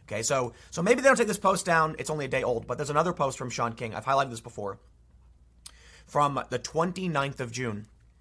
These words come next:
So what is that? Eighteen days ago. Eighteen days ago. Let's call it two weeks, 'cause I could be getting my numbers wrong. Two weeks ago, Sean King called for overt acts of terrorism,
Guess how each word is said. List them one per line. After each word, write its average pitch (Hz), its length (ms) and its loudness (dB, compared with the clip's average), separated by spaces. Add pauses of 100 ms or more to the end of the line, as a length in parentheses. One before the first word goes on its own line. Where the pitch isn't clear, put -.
(480)
So 143 140 0
what 147 80 2
is 131 80 -2
that? 120 180 0
Eighteen 151 440 -4
days 135 240 -2
ago. 113 260 -8 (160)
Eighteen 185 840 -6
days 143 280 -4
ago. 95 200 -6
Let's - 200 0
call - 160 6
it 170 60 -4
two 160 100 -4
weeks, - 240 -6
'cause 120 120 -8
I 110 60 -4
could 127 140 -8
be 123 80 -6
getting 110 100 -6
my 113 60 -4
numbers 107 240 -8
wrong. - 160 -14 (500)
Two 320 220 4
weeks 294 340 0
ago, 139 360 2 (420)
Sean 262 420 8
King 214 300 0
called 180 640 6
for 156 340 4
overt 143 560 4 (140)
acts 151 320 0
of 127 180 -4
terrorism, 117 600 -2